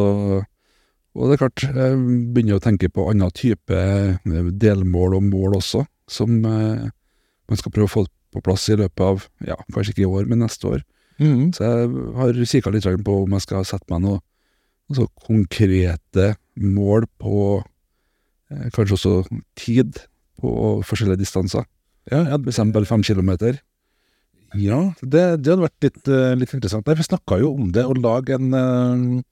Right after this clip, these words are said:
Speaker 2: vi hadde jo mål i fjor.
Speaker 1: Ja.
Speaker 2: Satt oss et veldig ambisiøst, eh, mål.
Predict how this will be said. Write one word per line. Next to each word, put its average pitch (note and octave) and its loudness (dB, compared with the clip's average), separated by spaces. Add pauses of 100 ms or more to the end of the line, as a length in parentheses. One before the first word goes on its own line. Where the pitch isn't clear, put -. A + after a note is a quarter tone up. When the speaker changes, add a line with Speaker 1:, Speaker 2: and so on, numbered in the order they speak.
(300)
Speaker 2:
vi A2 2
hadde G2 -2
jo D3+ 4 (200)
mål A2 2
i A2 2
fjor. D3+ 2 (280)
Speaker 1:
Ja. A#2 -6
Speaker 2:
Satt G#2+ -4
oss F#2+ 0
et A#2+ 2
veldig A2+ 0
ambisiøst, C3 0
eh, C3 0 (420)
mål. C3+ 2